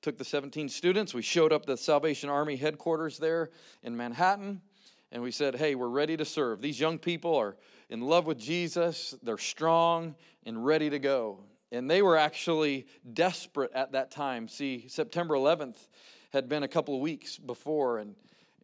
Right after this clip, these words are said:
and they were running out of volunteers. They had all the volunteers they needed, even more than they needed at the beginning. And then after a few weeks of people serving,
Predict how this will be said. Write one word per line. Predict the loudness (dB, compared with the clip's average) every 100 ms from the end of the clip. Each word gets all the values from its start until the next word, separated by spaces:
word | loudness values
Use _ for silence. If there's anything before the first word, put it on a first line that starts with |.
| -14
and | -8 -4
they |
were | 0 0
running | 2 0 0
out | 0
of | 2
volunteers. | 2 2 0 -2 -2 0
They | 0
had | 2
all | 6 8 10
the | 8
volunteers | 6 4 4 2 2
they | 2 0
needed, | 0 0
even | -2 -2
more | 2 4 4
than | 4
they | -2
needed | -2 0 -2
at | -2
the |
beginning. | -4 -2 -2 -2 -2
And | -2
then | -2
after | 0 0 0
a | -2
few | -2 -4
weeks | -4 -4 -8
of | -10
people | -10 -8 -10
serving, | -4 -2 -2 -4 -10